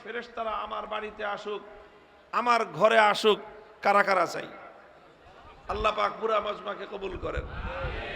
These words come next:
আমাদের সকলের ঘরে আল্লাহ পাক নুরানি ফেরেশতাদের সেই কাফেলা পাঠিয়ে দেন।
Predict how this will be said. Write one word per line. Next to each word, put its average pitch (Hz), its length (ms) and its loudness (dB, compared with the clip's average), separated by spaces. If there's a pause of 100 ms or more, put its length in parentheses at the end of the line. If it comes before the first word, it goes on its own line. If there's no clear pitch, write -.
(180)
আমাদের 208 340 -2
সকলের 233 500 0
ঘরে 196 500 6 (440)
আল্লাহ 220 280 6
পাক 196 320 6
নুরানি 202 380 2
ফেরেশতাদের 196 540 -4
সেই 180 260 -2
কাফেলা 180 380 4
পাঠিয়ে 175 360 2
দেন। 147 160 -8